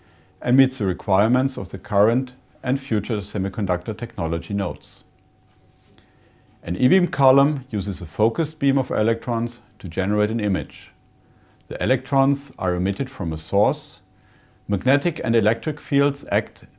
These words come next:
like light optical lenses or mirrors and shape, focus and deflect the beam. While the electron beam scans the wafer,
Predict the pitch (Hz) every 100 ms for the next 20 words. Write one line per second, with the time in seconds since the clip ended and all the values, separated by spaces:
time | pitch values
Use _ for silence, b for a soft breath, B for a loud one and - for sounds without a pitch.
0 | _ 123 127 156 113 127 - 87 - 104
1 | 85 80 87 87 - 131 127 - - 131
2 | 104 98 113 135 - - _ _ - 90
3 | - 113 135 139 - 104 98 117 104 -
4 | - 92 87 127 90 85 - 104 98 64
5 | - _ _ _ _ _ _ b b b
6 | b b b b _ _ - 101 101 98
7 | 147 170 185 156 151 143 - 127 120 104
8 | 92 104 - 160 160